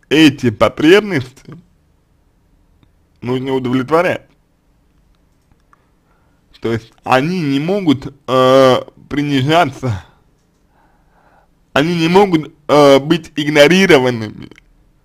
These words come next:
они не могут, э, быть отодвинутыми на задний план. Нет, нет, нет и ещё раз нет. Проблемы,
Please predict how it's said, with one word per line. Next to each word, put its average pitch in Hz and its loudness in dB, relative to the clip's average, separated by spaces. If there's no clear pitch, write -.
они 147 0
не 151 -4
могут, 170 -6
э, 131 0
быть 135 -2
отодвинутыми 143 -2
на 139 2
задний 135 0
план. 131 0
Нет, 160 -6
нет, 135 -6
нет 190 -4
и - -6
ещё 143 0
раз 151 0
нет. 127 -10
Проблемы, 143 4